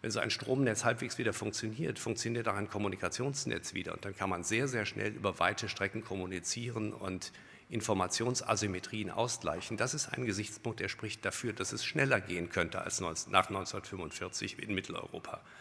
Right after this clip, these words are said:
Aber was deutlich dagegen spricht, ist natürlich die extreme Überdifferenziertheit und Ausdifferenziertheit unserer Volkswirtschaften. Hätte sich vor hundert Jahren irgendein noch so kluger Ökonom denken können, dass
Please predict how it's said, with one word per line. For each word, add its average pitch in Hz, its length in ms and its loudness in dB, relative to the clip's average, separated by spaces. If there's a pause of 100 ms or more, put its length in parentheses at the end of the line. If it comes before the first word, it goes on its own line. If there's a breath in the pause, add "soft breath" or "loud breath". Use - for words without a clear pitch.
(500 loud breath)
Aber 107 180 4
was 104 160 4
deutlich 110 340 4
dagegen 107 380 0
spricht, - 420 0 (400 loud breath)
ist - 120 -4
natürlich 113 380 0
die - 120 -4
extreme 117 480 0
Überdifferenziertheit 104 1400 0
und 104 240 -6
Ausdifferenziertheit 110 1080 0
unserer - 280 -2
Volkswirtschaften. - 840 -6 (720 loud breath)
Hätte 135 320 4
sich 110 420 0
vor 95 200 2
hundert 131 340 2
Jahren 98 400 6
irgendein 107 680 2 (100)
noch 113 240 0
so - 160 -4
kluger 117 440 0
Ökonom 107 540 0 (440 loud breath)
denken 110 360 6
können, 107 380 4
dass - 320 0